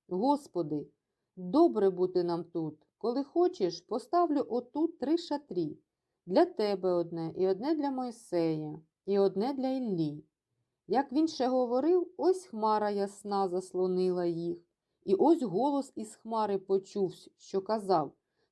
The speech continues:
«Це син мій улюблений, що його я вподобав. Його слухайтеся». А почувши, попадали учні до лілиць і полякалися сильно. А Ісус підійшов,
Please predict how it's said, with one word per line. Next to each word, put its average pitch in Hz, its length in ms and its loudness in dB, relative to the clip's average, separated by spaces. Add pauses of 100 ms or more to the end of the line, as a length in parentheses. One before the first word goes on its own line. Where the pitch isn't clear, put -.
«Це 277 200 0
син 247 520 -2
мій 175 280 0
улюблений, 180 840 0 (360)
що - 200 4
його 220 360 2
я 269 180 2
вподобав. 185 920 -2 (480)
Його 202 600 2 (100)
слухайтеся». 180 1160 -6 (600)
А 180 120 2
почувши, 247 800 4 (280)
попадали 277 600 0
учні 240 440 -6
до 226 160 0
лілиць 214 600 2 (120)
і 269 80 -8
полякалися 269 880 0
сильно. 170 580 -2 (440)
А 196 160 0
Ісус 370 480 2
підійшов, 220 760 -4